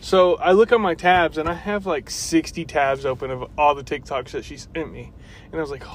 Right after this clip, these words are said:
Speaker 1: "Holy fucking
Speaker 2: did you
Speaker 1: shit."
Speaker 2: just ignore all of them, or what?
Speaker 1: No, I watched them on my Safari.
Speaker 2: But you just never cleared 'em?
Speaker 1: I never cleared 'em. So I had, like, sixty open tabs, and they were all TikTok. I was like, "What the fuck is this?" So I go and I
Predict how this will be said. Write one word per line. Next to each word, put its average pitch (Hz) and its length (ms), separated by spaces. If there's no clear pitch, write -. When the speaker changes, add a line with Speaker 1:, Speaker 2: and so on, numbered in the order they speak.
Speaker 1:
"Holy 226 280
fucking 190 300
Speaker 2:
did 135 180
you 147 60
Speaker 1:
shit." 151 80
Speaker 2:
just 160 160
ignore 135 320
all 156 160
of 190 80
them, 214 180
or 135 120
what? 123 80
Speaker 1:
No, 208 140
I 185 100
watched 202 340
them 175 140
on 165 120
my 139 460
Safari. 156 640
Speaker 2:
But 127 100
you 127 80
just 123 160
never 123 220
cleared 135 240
'em? 139 60
Speaker 1:
I 165 80
never 185 260
cleared 185 300
'em. 131 180
So 156 100
I 160 80
had, 185 180
like, 156 200
sixty 202 400
open 175 260
tabs, 165 540
and 156 100
they 156 80
were 147 100
all 160 220
TikTok. 151 460
I - 20
was 135 100
like, 135 120
"What 190 160
the 208 60
fuck 190 260
is 190 180
this?" - 280
So 190 340
I - 140
go 202 240
and 196 100
I 160 180